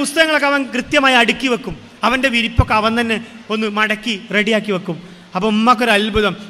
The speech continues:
"എന്തേ ഇപ്പം ഉമ്മാൻ്റെ കുട്ടിക്ക് പറ്റി?" ഉമ്മ അങ്ങനെ ചോദ്യം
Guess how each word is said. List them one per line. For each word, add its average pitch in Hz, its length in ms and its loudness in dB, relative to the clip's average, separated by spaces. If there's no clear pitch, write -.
"എന്തേ 302 240 -2
ഇപ്പം 285 160 -2
ഉമ്മാൻ്റെ 247 320 2
കുട്ടിക്ക് 220 300 -2
പറ്റി?" 185 240 -2
ഉമ്മ 220 160 2
അങ്ങനെ 226 260 0
ചോദ്യം 208 180 0